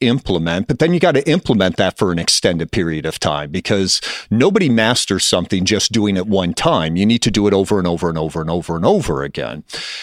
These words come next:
And until you see them take on certain things of new habits and you can see some, some control, some, some sense of agency,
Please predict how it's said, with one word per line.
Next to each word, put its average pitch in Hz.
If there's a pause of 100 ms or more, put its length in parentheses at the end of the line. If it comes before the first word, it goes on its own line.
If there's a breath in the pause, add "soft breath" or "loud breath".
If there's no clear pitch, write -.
(160 loud breath)
And 120 (400 soft breath)
until 160
you 175
see 160
them 110
take 131
on 135
certain 143
things 131
of 107
new 113
habits 113 (100)
and 113
you 113
can 107
see 123
some, 101 (580 loud breath)
some 104
control, 113
some, 95 (100)
some 101
sense -
of 104
agency, 123